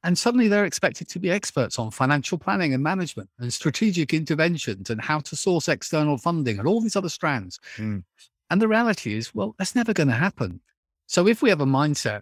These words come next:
Speaker 1: of actually it's, it's a positive when people ask to go for training, it's gotta be relevant. I mean, it's not an open season that everybody can have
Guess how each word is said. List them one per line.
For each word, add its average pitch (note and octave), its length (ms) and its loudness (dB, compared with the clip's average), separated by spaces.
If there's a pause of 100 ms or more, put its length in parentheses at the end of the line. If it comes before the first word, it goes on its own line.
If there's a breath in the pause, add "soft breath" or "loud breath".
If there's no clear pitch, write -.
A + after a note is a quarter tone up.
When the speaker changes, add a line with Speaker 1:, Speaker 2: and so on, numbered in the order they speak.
(120)
Speaker 1:
of A2 280 -4 (100)
actually C#3 580 0 (220)
it's, - 560 -6 (120)
it's - 240 -6
a F#2+ 60 -4
positive D#3+ 600 -2
when E3 140 -2
people D#3 340 -2
ask D3 280 0
to E3+ 60 -6
go D3 220 0
for - 100 -14
training, D#3 440 -2 (120)
it's - 140 -4
gotta E4+ 160 2
be A#3 80 4
relevant. G#2+ 460 0 (120)
I F#3+ 40 0
mean, G#3 300 0
it's F#3 140 -4
not A3+ 160 -2
an D#3 80 0
open C#3+ 300 0
season A2 400 -4
that A2+ 120 -4
everybody A2+ 380 -4
can G#2+ 160 -6
have A2+ 220 -4